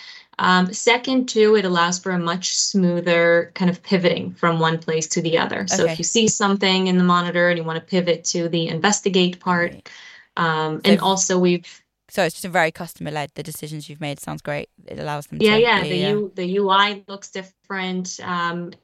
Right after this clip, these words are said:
Speaker 1: and it's really just a, um, a one place where, you know, the users can just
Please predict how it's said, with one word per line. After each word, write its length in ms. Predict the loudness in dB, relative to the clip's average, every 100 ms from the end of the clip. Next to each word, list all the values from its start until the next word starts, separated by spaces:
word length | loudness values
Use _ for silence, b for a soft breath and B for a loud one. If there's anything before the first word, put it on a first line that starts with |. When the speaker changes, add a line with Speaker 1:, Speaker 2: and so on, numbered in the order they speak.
| _
Speaker 1:
and 260 | -6 -4 0
it's 240 | 0 0
really 300 | 2 4 4 4
just 640 | 2 2 0 -4 -8 -8 -2
a, 580 | 2 2 4 2 2 -2 B B B -2
um, 560 | 0 0 0 -2 -6 -14 _ _ _ -2
a 80 | 0
one 400 | 4 4 4 0
place 680 | 0 2 2 -2 -6 -8 -8
where, 800 | -2 2 4 4 2 0 -2 -8 _ _
you 120 | 0 2
know, 120 | 4
the 100 | 4
users 600 | 6 6 6 4 4 2
can 240 | 0 -4 0
just 580 | 2 2 0 -4 -6